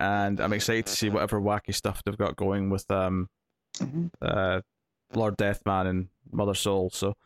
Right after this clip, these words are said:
Speaker 1: uh, we'll see how that goes. What are you giving
Speaker 2: Mm-hmm.
Speaker 1: Robin issue sixteen?
Speaker 2: Uh, an eight.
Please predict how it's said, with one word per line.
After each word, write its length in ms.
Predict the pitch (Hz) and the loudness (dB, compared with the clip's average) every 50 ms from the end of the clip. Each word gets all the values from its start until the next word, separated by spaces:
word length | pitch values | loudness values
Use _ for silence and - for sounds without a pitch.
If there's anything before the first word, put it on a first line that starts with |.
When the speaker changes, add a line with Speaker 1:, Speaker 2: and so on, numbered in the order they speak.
| _ _ _ _ _ _ _ _ _ _ - - | _ _ _ _ _ _ _ _ _ _ -6 -4
Speaker 1:
uh, 60 | 107 | -2
we'll 100 | 104 117 | -2 0
see 140 | 104 - 117 | 0 0 0
how 80 | 113 104 | 2 2
that 120 | 95 87 | 0 0
goes. 180 | - 104 101 107 | 0 0 0 2
What 100 | 156 202 | 2 2
are 40 | 196 | 4
you 40 | 156 | 4
giving 360 | 165 165 160 - - 143 135 | 2 2 2 2 2 2 0
Speaker 2:
Mm-hmm. 120 | - - | 0 0
Speaker 1:
Robin 520 | 127 120 131 151 156 135 127 117 110 107 - | 0 2 2 2 2 2 2 2 2 0 0
issue 360 | - 127 - - - 120 117 | 0 -2 0 0 2 2 2
sixteen? 640 | 117 - - - - - - 120 104 110 - - 101 _ - | 2 0 -2 -2 -2 -2 -2 -2 -2 -2 -2 -4 -6 _ 0
Speaker 2:
Uh, 220 | 247 247 196 - - - _ _ _ _ _ _ _ _ - | 0 0 0 0 -6 -10 _ _ _ _ _ _ _ _ 0
an 160 | - 196 190 196 202 | 2 2 2 2 2
eight. 240 | 180 147 143 - | 2 0 0 -2